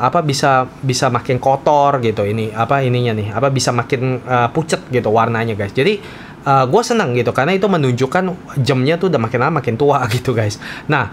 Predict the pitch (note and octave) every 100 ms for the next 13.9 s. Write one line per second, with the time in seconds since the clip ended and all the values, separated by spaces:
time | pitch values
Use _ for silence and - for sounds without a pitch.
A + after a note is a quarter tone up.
0 | - - - D#3 D#3 D3+ D3+ D3 F#3+ G3+
1 | E3+ F#3+ E3+ C3+ C3 B2+ C3 C3 C3 B2+
2 | - B2 B2 G#2+ C3 E3 C3 B2+ A2+ G#2+
3 | C3+ C3+ A#2+ B2+ G3+ G#3 C#3 E3 G#3+ A3+
4 | B2+ B2 C3 E3+ E3+ B2+ C3+ B2+ A#2 B2
5 | A#2 A2 G#2 C3+ A#3 B3+ - - - C3
6 | B2 B2 B2+ D#3+ F3 - - - B2+ B2+
7 | B2+ D3 D#3+ F#3 F#3+ D3 G3 A3+ G#3+ C3+
8 | E3+ C#3+ B2+ A2+ A2+ A#2 A2 B2+ - A#2+
9 | A2 A#2+ G2 F#2 E3+ E3+ A#2 G#2+ B2 D3+
10 | - - - C3+ B2+ B2+ B2+ B2+ C3 B2+
11 | B2+ G3+ G3 - C#3 A#2 A#2+ A#2 E3+ A3
12 | G3+ A2+ A#2 B2 G3+ G3 - - - -
13 | B2+ A#2+ A#2+ A#2+ B2+ - B2 D3 F3+